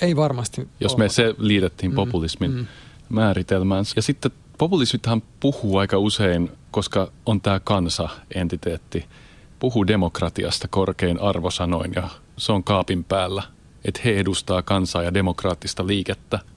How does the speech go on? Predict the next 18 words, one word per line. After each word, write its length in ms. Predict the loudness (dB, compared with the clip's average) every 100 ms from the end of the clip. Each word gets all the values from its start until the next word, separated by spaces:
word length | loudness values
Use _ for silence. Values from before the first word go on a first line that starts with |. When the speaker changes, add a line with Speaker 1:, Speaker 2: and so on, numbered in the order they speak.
| 0
Speaker 2:
Mutta 300 | 0 2 -2
siihen 320 | 2 4 4
ei 120 | 4
liity 240 | 4 4 4
näitä 300 | 4 4 4
meidän 320 | 4 4 0 2
liberaalidemokraattisia 1400 | 2 4 2 2 2 2 0 -2 -2 -2 -4 -4 -2 0
ihanteita 640 | 0 0 0 0 0 -2 -6 -18 -20 -20 -6 -2
vallan 340 | 0 0 0
kolmijaosta. 760 | 0 0 0 -2 -2 -4 -6 -8 -12 -12
Et 180 | -8 -4
se 100 | 0
on 100 | 0
tämmönen 280 | 2 2 2
enemmistövaltaan 1080 | 2 2 2 0 0 2 0 0 -2 -2 -4 -8 -12 -2
nojautuva 640 | 2 2 2 0 -2 -2 -6 -20 -2
demokratiakäsitys, 1120 | 2 2 0 -2 0 0 0 0 0 -2 -4 -6 -18 -20 -16 -2
jossa 340 | 0 2 0